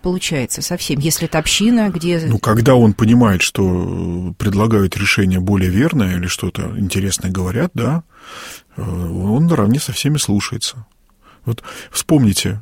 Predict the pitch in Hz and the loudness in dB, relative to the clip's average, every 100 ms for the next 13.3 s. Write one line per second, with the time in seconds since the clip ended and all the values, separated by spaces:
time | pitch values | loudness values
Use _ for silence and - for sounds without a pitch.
0 | - 110 110 - 98 104 127 160 - - | -8 -8 -8 -6 0 2 2 2 -2 -2
1 | 107 - 104 101 92 - 151 - 95 113 | -2 -2 0 0 0 -2 -4 -2 0 0
2 | 101 101 101 92 - 92 90 98 95 85 | 2 2 0 -2 -2 0 0 0 0 0
3 | 82 - - - - - - 131 113 107 | -4 -10 -18 -20 -20 -12 -2 0 2 2
4 | 117 - 110 104 101 - 92 95 - 104 | 2 2 2 2 0 -2 -4 -4 -4 0
5 | 123 92 85 - 95 - 78 107 127 120 | 2 2 0 -4 -8 -8 -4 -2 2 2
6 | 120 123 117 135 135 117 - - - - | 4 4 4 4 4 0 -2 -18 -18 -16
7 | - - _ - - 110 107 95 120 - | -16 -18 _ -8 -2 0 0 -2 -4 -6
8 | - 82 82 - - - - 117 123 107 | -4 -6 -6 -12 -14 -10 2 4 6 4
9 | 120 135 123 104 110 101 110 101 90 90 | 4 4 2 0 2 2 4 4 2 -2
10 | - _ _ _ _ _ _ - - - | -12 _ _ _ _ _ _ -20 -20 -8
11 | - 110 101 110 92 87 120 131 - 135 | 0 2 4 4 2 0 -2 -2 0 -2
12 | - - 98 131 - 107 - - 110 92 | -2 -4 0 0 0 -4 0 2 2 2
13 | 95 123 160 | 2 2 -2